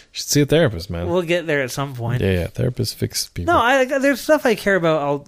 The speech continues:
Speaker 2: I'll do. Like, I'll, like, so, like, you've seen some of the stuff I will finish. Like,
Speaker 1: Yeah,
Speaker 2: I don't,
Speaker 1: yeah,
Speaker 2: I'm not
Speaker 1: definitely.
Speaker 2: just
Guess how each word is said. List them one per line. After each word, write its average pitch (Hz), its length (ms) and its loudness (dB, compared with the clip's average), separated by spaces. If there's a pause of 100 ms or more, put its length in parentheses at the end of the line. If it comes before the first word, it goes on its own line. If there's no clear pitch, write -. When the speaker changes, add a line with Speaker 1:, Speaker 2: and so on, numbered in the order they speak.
Speaker 2:
I'll 139 120 -2
do. 117 380 -6
Like, 127 180 -4
I'll, 131 460 -2 (640)
like, 147 220 -4 (920)
so, 170 260 -4
like, 151 220 -6
you've 156 200 -6
seen 131 200 -10
some 135 140 -8
of 127 40 -6
the 143 60 -6
stuff 127 280 -12
I 131 80 -12
will 113 200 -14
finish. 110 420 -20
Like, - 100 -2
Speaker 1:
Yeah, 95 180 4
Speaker 2:
I - 40 -2
don't, 60 120 -6
Speaker 1:
yeah, 101 100 -4
Speaker 2:
I'm - 60 -8
not 71 100 -6
Speaker 1:
definitely. - 240 -10
Speaker 2:
just - 220 -18